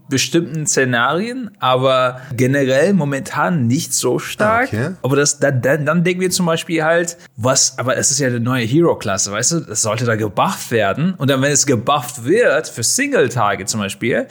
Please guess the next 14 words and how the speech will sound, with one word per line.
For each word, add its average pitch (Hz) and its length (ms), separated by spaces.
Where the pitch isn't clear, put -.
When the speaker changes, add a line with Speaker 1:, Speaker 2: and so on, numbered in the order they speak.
Speaker 1:
dann 139 140
ist, 131 240
wird 135 140
es 123 100
sehr 143 300
stark 101 440
sein 107 240
für 123 160
Dual, 143 280
z-, 120 460
zwei 190 220
Targets. 104 540
Speaker 2:
Mhm. 113 120
Speaker 1:
Und 135 220